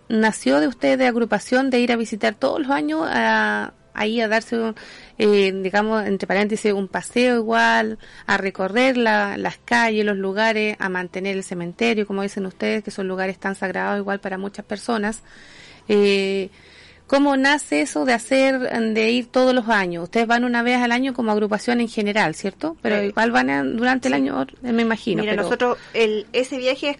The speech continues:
Speaker 2: bueno, nosotros ne-, lo llamamos nuestro, este, visita patrimonial.
Speaker 1: Ya.
Speaker 2: Para nosotros es una fecha, o sea, que se hace en el mes de febrero, por lo general es el segundo fin de semana de febrero.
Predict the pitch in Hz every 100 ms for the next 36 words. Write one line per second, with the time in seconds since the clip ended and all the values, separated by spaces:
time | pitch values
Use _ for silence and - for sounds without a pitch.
0 | - 233 233 214 254 254 240 - 226 226
1 | 214 226 247 254 226 220 - 226 214 208
2 | 202 208 202 - 190 202 208 214 262 254
3 | 240 226 226 214 156 - 220 190 160 233
4 | - - 190 196 202 254 254 254 247 226
5 | 247 247 254 240 - 214 220 214 220 208
6 | - 208 214 247 262 247 226 208 220 226
7 | 220 226 240 247 220 214 - 196 208 240
8 | 247 - - 214 214 240 254 - 240 247
9 | 233 226 226 226 208 - -